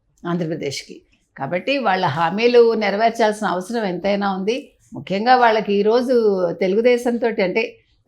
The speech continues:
తెలుగుదేశం కూటమితోటి చాలా అవసరం ఉంది వాళ్ళకి.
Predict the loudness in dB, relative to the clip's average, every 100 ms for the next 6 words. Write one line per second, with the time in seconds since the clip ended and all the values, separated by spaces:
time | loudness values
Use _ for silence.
0 | -4 0 6 6 4 0 2 2 2 2
1 | 0 -2 -6 -16 _ -4 0 4 4 4
2 | 2 -2 -2 -2 0 -2 -2 -4 -10